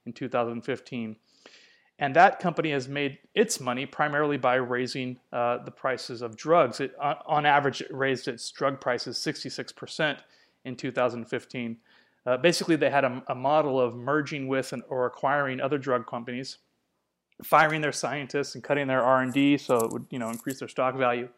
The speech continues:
and, and jacking up prices. Um, for instance, after Valeant acquired Salix Pharmaceuticals, they increased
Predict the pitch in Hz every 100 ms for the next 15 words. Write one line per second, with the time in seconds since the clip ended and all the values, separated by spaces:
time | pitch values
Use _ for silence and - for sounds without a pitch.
0 | _ _ _ _ _ _ 143 139 143 147
1 | 139 131 143 147 127 - 143 143 123 -
2 | - _ _ _ _ _ _ _ _ -
3 | 123 117 113 147 143 - 135 139 139 139
4 | 131 - 156 143 147 147 135 131 147 135
5 | 127 - - 214 185 147 - 135 127 147
6 | 127 135 131 - 131 127 127 127 - 143
7 | - -